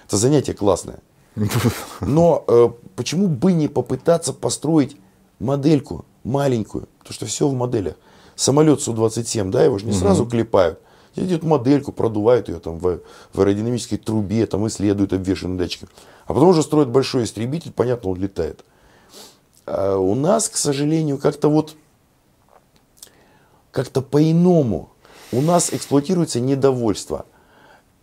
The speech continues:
Speaker 1: И в итоге вот этим недовольством все заражаются, все забывают, что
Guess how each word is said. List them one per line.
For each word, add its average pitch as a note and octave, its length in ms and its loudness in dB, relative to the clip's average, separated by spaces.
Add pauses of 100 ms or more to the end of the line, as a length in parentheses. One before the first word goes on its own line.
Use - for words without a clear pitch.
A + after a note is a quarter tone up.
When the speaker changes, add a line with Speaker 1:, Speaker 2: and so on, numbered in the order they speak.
(120)
Speaker 1:
И D3 140 6
в D#3 100 4
итоге D#3+ 300 2
вот D#3 120 2
этим D3 240 -2
недовольством D3 480 0
все C#3 140 -4
заражаются, C#3+ 560 0
все A#2+ 140 -2
забывают, B2 600 2
что - 380 -4